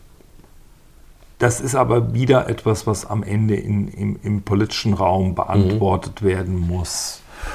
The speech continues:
Speaker 1: Und gleichzeitig ist es natürlich auch eine Herausforderung für uns, in dem jeweiligen Kontext dann zu agieren. Ich glaube, es ist am Ende kein Nachteil, ein bisschen was von diesem Land zu verstehen,
Speaker 2: Mhm.
Speaker 1: äh, auch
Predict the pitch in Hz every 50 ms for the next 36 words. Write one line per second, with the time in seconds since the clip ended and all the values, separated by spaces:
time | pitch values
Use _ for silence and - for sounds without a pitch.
0 | - - - - - - - 139 135 127 143 139 139 139 135 120 117 117 107 -
1 | - - - - - - - 110 - 113 110 107 107 104 101 107 110 104 - -
2 | 90 92 101 98 95 92 95 101 98 - - 107 98 95 95 95 - - 131 -
3 | - 117 135 139 120 - 104 104 104 101 98 98 104 101 101 98 95 101 98 95
4 | 90 - - 98 101 - 101 95 92 - - - - 101 92 98 101 101 98 98
5 | 98 - 101 98 - - 98 95 95 - - 113 113 113 107 104 101 98 98 98
6 | 98 - - 104 101 104 101 104 101 104 - - - - - - - - - -
7 | - - - - - - - - - - 104 - - 107 104 98 - 98 104 104
8 | 101 101 101 95 - - - 101 98 98 101 98 101 101 - - - - 110 98
9 | 98 101 101 - 98 95 98 113 110 - - 104 104 101 104 98 - - - -
10 | - - - - - 107 101 101 92 98 98 101 101 98 98 101 101 101 - -
11 | - - - - 101 - - 98 - - - 117 120 120 117 113 110 - - -
12 | 113 107 98 95 101 110 113 117 - - 101 98 98 95 98 95 95 - - -
13 | - - - _ - _ - - - - - - - _ - - - - - 107
14 | 104 98 - - -